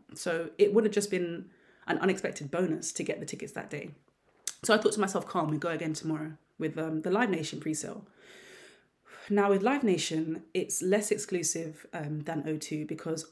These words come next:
all you have to do is register with Live Nation to get an account. Like, it's totally free, um, do it in seconds and anyone can do it. So I had registered with Live Nation the day before and I thought, "Yeah, this is gonna be calm," 'cause I don't know how many other people are aware of this little trick.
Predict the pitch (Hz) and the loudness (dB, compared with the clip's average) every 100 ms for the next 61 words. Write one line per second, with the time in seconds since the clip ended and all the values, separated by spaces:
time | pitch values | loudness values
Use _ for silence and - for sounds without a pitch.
0 | - 190 196 190 180 175 - 156 160 151 | 0 4 4 4 -2 -6 -8 -4 -2 -2
1 | 156 175 165 - 151 156 165 165 165 151 | -2 -4 -4 -4 -4 -2 -4 -4 -4 -4
2 | 147 151 147 156 156 143 - - 160 156 | -6 -6 -4 -4 -6 -8 -10 -10 -10 -6
3 | 156 - 170 151 160 - 254 247 247 247 | -6 -2 -4 -2 -4 0 2 4 2 0
4 | - - - - - 151 147 143 147 160 | -8 -20 -20 -14 -6 -4 -2 -2 -2 -2
5 | 147 220 214 214 202 180 156 170 160 156 | -2 -2 2 4 4 2 0 0 -2 -2
6 | 156 151 151 - - - 175 165 - _ | -2 -2 -4 -4 -4 0 0 -2 -6 _
7 | _ _ - 214 247 208 196 190 170 165 | _ _ -2 0 0 0 0 -2 -4 -4
8 | 160 165 160 156 156 - 156 156 151 170 | -4 -4 -2 -2 -2 -2 -2 -2 -2 -4
9 | 160 151 175 165 160 170 151 170 147 139 | -6 -6 -6 -4 -4 -4 -4 -6 -4 -4
10 | 151 143 143 139 - - - - 151 151 | -2 -2 -6 -10 -14 -16 -8 -6 -4 -2
11 | 156 156 - 180 165 156 151 160 190 202 | -2 -2 -2 0 0 0 -4 0 4 4
12 | 175 175 170 165 160 165 156 156 156 170 | 4 2 0 -6 -6 -6 -4 -4 -2 -4
13 | 156 156 147 156 139 - - 202 - - | -4 -6 -6 -8 -10 -10 -2 0 -2 -10